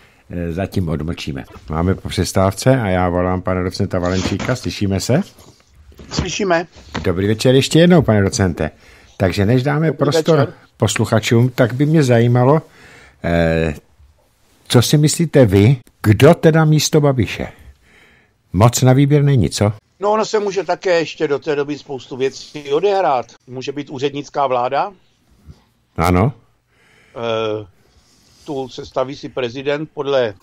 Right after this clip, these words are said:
Speaker 2: sebe, tam může vládnout i bez důvěry, v podstatě až do voleb, bez větších problémů. Podle mě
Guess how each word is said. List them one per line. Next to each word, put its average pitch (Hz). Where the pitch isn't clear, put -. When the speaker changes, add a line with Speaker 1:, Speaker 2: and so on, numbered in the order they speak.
Speaker 2:
sebe, 156
tam 131
může 127
vládnout 127
i 120
bez 104
důvěry, 143
v -
podstatě 123
až 104
do 110
voleb, 131
bez 123
větších 123
problémů. 170
Podle 139
mě 147